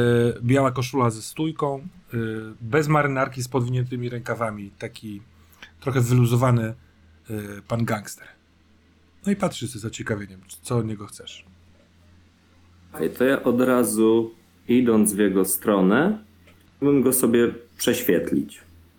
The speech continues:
Speaker 1: Mhm. Masz na myśli, e, takie wyczucie, e, intuicyjne, kim on jest? C-, jak, jak on się czuje? Coś takiego? Czy co masz na
Speaker 2: Mm.
Speaker 1: myśli?
Speaker 2: Nawet się zastanawiałem nad swoim bystrookim.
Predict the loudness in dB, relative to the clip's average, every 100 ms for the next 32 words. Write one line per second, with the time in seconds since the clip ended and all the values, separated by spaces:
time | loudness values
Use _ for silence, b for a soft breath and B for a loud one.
0 | _ -20 _ -10 0 4 4 2 -2 -12
1 | -20 _ _ -14 -14 -20 _ -20 _ _
2 | -20 -20 _ _ _ B B B B B
3 | B B 0 2 2 2 4 4 4 2
4 | 0 0 -2 -6 -8 -10 -12 -8 -6 -4
5 | -4 -4 -8 -10 -2 0 0 -4 -8 -18
6 | -16 -8 -4 2 2 2 2 0 -2 -8
7 | -12 -10 -8 -2 -2 -2 -6 -16 -20 -20
8 | -16 -6 -4 -2 -2 -4 -6 -10 -6 0
9 | 2 2 -6 -10 -8 -4 -4 -4 _ _
10 | _ _ -14 -14 _ -2 2 4 4 4
11 | 4 0 -6 -20 _ _ _ -20 -20 -4
12 | 2 2 2 2 2 2 2 4 4 4
13 | 4 2 2 4 4 4 2 2 2 0
14 | -6 -16